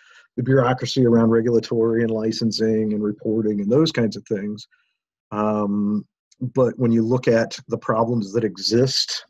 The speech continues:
uh, in particular with the kinds of technology we have at our disposal now, um, there's no reason why we can't fix some of these things and save everyone billions and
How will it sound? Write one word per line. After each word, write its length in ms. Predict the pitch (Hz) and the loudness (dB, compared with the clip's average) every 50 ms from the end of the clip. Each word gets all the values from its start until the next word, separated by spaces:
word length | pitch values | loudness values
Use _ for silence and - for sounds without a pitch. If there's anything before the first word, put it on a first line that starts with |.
| - - | -10 -8
uh, 260 | 104 107 110 104 98 - - | -4 -4 -4 -4 -6 -8 -6
in 120 | 117 113 113 | -6 -6 -4
particular 640 | - 113 - - 120 110 - 120 113 110 107 104 | -6 -6 -4 -4 -4 -2 0 0 0 2 0 0
with 120 | 98 - - | -4 -8 -12
the 60 | - | -12
kinds 300 | - - 117 110 110 101 | -6 -4 -4 -2 -2 -4
of 100 | 98 - | -6 -10
technology 540 | - - - 113 107 104 120 135 135 170 175 | -12 -12 -10 -8 -2 0 0 2 2 2 2
we 140 | 165 156 160 | 2 4 4
have 140 | 160 156 | 4 2
at 40 | 156 | 4
our 80 | 151 151 | 2 2
disposal 480 | 143 135 - - 160 160 151 160 170 | 0 -2 -2 0 0 2 2 0 -2
now, 200 | 151 151 156 160 160 _ _ _ _ _ _ _ _ _ _ - | -2 -2 -4 -4 -6 _ _ _ _ _ _ _ _ _ _ -6
um, 920 | 110 107 107 107 104 104 104 104 101 104 104 107 107 104 104 107 104 - _ _ _ _ _ _ _ _ _ _ _ _ _ _ - | -4 -2 -2 -2 -2 -4 -4 -4 -2 -2 -2 -2 -2 -2 -2 -2 -4 -6 _ _ _ _ _ _ _ _ _ _ _ _ _ _ -4
there's 160 | 113 107 101 | -4 -4 0
no 80 | 117 120 | 0 0
reason 340 | 110 113 127 127 - 117 104 | 2 2 2 2 2 2 2
why 120 | 107 110 | 2 2
we 120 | 101 104 104 | 2 0 -2
can't 220 | - 120 110 - | -2 -4 -4 -4
fix 220 | - 107 - - | -6 -8 -6 -4
some 120 | - 120 104 | -2 -2 0
of 60 | 98 | 0
these 180 | 104 104 104 - | 0 -2 -2 -2
things 260 | - 104 101 104 101 - | -2 -2 -2 -2 -4 -4
and 220 | - 123 113 113 110 | -4 -4 -2 -2 -2
save 360 | - - 123 113 107 104 101 - - | 0 2 2 2 2 0 -2 -2 -4
everyone 520 | 117 120 117 110 110 104 101 101 95 85 _ _ _ _ _ _ - - | -2 0 0 0 -2 -2 -4 -6 -8 -10 _ _ _ _ _ _ 0 4
billions 440 | 214 202 175 151 139 131 123 - | 4 6 6 4 4 2 0 0
and 140 | 113 107 - | -4 -6 -8